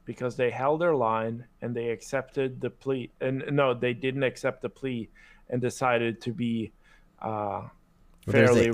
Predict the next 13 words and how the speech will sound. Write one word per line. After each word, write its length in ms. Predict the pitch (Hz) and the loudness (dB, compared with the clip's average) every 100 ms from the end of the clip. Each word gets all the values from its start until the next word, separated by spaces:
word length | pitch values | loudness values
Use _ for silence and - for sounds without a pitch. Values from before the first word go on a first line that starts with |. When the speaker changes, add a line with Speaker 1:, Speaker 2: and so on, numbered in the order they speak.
| 117 | 6
Speaker 2:
a 40 | |
Speaker 1:
represented 240 | 107 120 107 | 4 2 4
at 40 | 98 | 6
Speaker 2:
dozen 440 | 113 104 98 95 | 6 6 4 4
Speaker 1:
their 140 | 95 113 | 4 4
Speaker 2:
F 120 | 98 | 4
B 40 | |
I 40 | 123 | 4
Speaker 1:
trial. 200 | 90 90 | 4 4
Speaker 2:
agents 540 | 95 90 82 78 - | 4 2 0 -2 -4
involved. 500 | 85 78 76 67 - - - - | -4 -4 -4 -4 -10 -20 -10 -6
A 100 | 87 | -4
dozen 680 | - 87 87 82 69 80 | 0 2 2 0 -4 -8